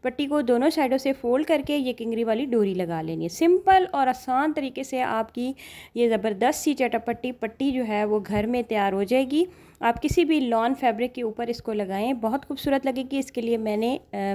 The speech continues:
फैब्रिक भी जो है वो लॉन का ही यूज़ किया है समर ड्रेस के हिसाब से। उम्मीद करती हूँ कि आज की वीडियो भी आपको अच्छी और आसान लगेगी। मैं ये अपनी बेटी के लिए अंगरखा शर्ट बनाऊंगी, अंगरखा फ्रॉक, तो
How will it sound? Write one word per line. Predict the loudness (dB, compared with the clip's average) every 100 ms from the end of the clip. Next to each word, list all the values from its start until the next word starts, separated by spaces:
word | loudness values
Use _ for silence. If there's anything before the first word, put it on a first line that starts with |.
| -4
फैब्रिक | -2 0 0 0
भी | 0
जो | 0 0
है | 0
वो | 0
लॉन | 2 2 2 0
का | 0
ही | 0 0
यूज़ | 2 -2 -4
किया | -4 -4
है | -2 -4 -4
समर | -2 2 2
ड्रेस | 2 -2 -2
के | -8
हिसाब | -6 -6 -6
से। | -8 -12 -12 -18 -16 0
उम्मीद | 2 4
करती | 2 2 2
हूँ | 4 2
कि | 0 0
आज | 0 0
की | -2
वीडियो | -2 2 2
भी | 2
आपको | -2 -2 -4
अच्छी | -6 -6 -2 0
और | 2
आसान | 2 0 -2
लगेगी। | -2 -2 0 2 0 -4 _ _ _ -4
मैं | 0
ये | 0
अपनी | 0 0
बेटी | -2 -2
के | -2
लिए | 0
अंगरखा | 0 -2 -2 -4
शर्ट | -2 -2 -2
बनाऊंगी, | -2 -2 -2 -2
अंगरखा | -2 -2 -2 -6
फ्रॉक, | -4 -2 -2 -4 -8
तो | -6